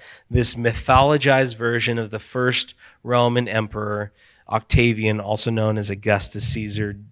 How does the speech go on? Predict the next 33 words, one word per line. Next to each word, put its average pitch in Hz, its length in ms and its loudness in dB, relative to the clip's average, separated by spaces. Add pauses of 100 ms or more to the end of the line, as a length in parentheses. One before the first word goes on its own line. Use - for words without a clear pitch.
(560)
Julius 117 720 2
or 107 80 -6
Julian's, 107 920 -2 (400)
um, 101 360 -2
nephew, 107 480 -2 (480)
a, 107 100 -4 (120)
a, 117 140 -2
well, 107 500 -4
kind 110 200 0
of, - 300 -8
kind 151 240 4
of 131 100 2
adopted 117 440 2
nephew. 101 420 -6 (320)
And 139 80 -2
Augustus 165 560 4
was, 127 260 0 (120)
was 123 240 -2
born, 127 680 2
they 120 100 -6
say, 120 220 2
both 117 300 -2
a 117 60 2
man 120 260 4
and 127 120 4
a 117 80 -2
god, 113 340 4 (280)
a 123 100 -6
savior 135 580 4
who 117 140 0
has 120 160 0
made 147 300 2
war 123 560 4